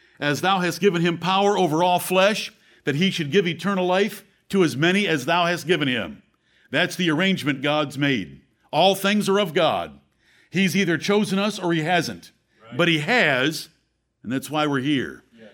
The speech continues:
Speaker 1: And all things were delivered to Jesus Christ.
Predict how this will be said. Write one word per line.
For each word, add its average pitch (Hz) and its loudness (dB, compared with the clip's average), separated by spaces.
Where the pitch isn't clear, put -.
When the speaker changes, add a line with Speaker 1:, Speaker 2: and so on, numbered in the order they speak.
Speaker 1:
And 127 -4
all 185 2
things 202 -2
were 190 0
delivered 180 0
to 170 -4
Jesus 185 -4
Christ. 160 -4